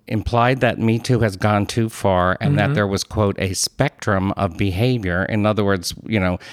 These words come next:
Speaker 1: there's rape on one end and there's Louis C K masturbating in front of women on the other end, and we're supposed to treat them, you know,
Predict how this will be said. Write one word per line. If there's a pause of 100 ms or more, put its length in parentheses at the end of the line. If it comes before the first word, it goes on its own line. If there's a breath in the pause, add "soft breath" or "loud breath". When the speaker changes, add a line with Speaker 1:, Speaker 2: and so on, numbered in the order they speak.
(180 loud breath)
Speaker 1:
there's
rape
on
one
end
and
there's
Louis
C
K
masturbating
in
front
of
women
on
the
other
end,
and
we're
supposed
to
treat
them,
you
know,